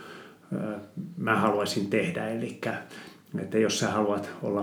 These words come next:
ensiksi psykologi ja sitten ryhtyä vaikka mediahenkilöksi, niin tota, se on sitten ihan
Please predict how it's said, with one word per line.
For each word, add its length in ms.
ensiksi 300
psykologi 540
ja 100
sitten 220
ryhtyä 320
vaikka 500
mediahenkilöksi, 1040
niin 240
tota, 460
se 220
on 80
sitten 280
ihan 260